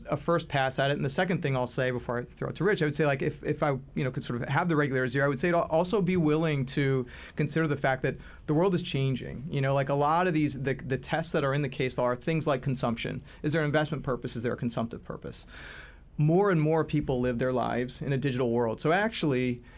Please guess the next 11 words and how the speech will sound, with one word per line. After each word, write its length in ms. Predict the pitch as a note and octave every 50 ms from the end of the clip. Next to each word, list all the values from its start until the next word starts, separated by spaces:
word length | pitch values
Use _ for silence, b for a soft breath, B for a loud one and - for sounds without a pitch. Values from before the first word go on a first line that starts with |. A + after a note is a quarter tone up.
| B B
you 180 | - C#3 D3 F#3
might 220 | G#3+ G#3+ F#3+ F3
actually 380 | D#3 D3+ D3 - - D#3+ D3 D3
own, 560 | D#3 F3 E3+ C#3+ C3+ C3 C3 D3 F3+ F3+ F3+ F3+ -
um, 480 | - C#3+ C3+ C3+ C3 C3+ C3+ C3+ C3+ C#3+
you 100 | D#3 D3
know, 220 | C3 A#2+ C3+ C#3 -
a, 100 | - D#3 C#3+ - - -
a 100 | D3+ C#3
physical 380 | - F#3 F3+ F3+ F3+ E3+ F3
thing, 460 | E3+ - E3 C#3 C3 C#3 D#3 F#3+ F#3+